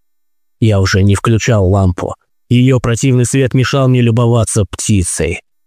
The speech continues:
Шнур тянулся из неё, как вынутая кишка, и мне нравилась эта объёмная живая деталь.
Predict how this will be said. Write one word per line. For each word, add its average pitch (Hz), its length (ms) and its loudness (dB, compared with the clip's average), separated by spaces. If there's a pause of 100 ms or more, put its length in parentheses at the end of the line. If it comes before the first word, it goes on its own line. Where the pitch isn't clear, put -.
(100)
Шнур 160 420 0
тянулся 147 480 0
из 123 140 2
неё, 143 300 2
как - 240 -6
вынутая 135 500 0
кишка, 160 560 -2
и 147 60 0
мне 151 160 2
нравилась 156 680 0
эта 131 200 -2
объёмная 139 580 2
живая 143 400 0
деталь. 127 540 -2